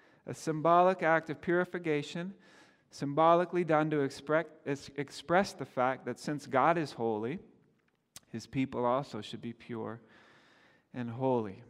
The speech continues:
They were to consecrate themselves in anticipation of the fact that God was going to do amazing things, wonderful things, miraculous things in their presence.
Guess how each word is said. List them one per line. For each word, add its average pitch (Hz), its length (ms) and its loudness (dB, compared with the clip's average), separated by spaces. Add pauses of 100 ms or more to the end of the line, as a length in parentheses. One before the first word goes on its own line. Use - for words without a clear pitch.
(100)
They 127 100 -4
were 120 120 -4
to 117 100 -8
consecrate 143 720 -4
themselves 113 640 -6
in 120 100 -4
anticipation 123 1040 -6 (300)
of 131 140 -4
the 131 100 -4
fact 147 400 0 (240)
that 143 220 -2
God 160 260 6
was 151 160 -4
going 147 240 -2
to 139 60 0
do 139 180 -2
amazing 143 540 0
things, 117 340 -8
wonderful 143 480 -2
things, 107 380 -8
miraculous 135 680 -2
things 107 480 -16 (800)
in 120 140 -8
their 117 140 -6
presence. 104 640 -10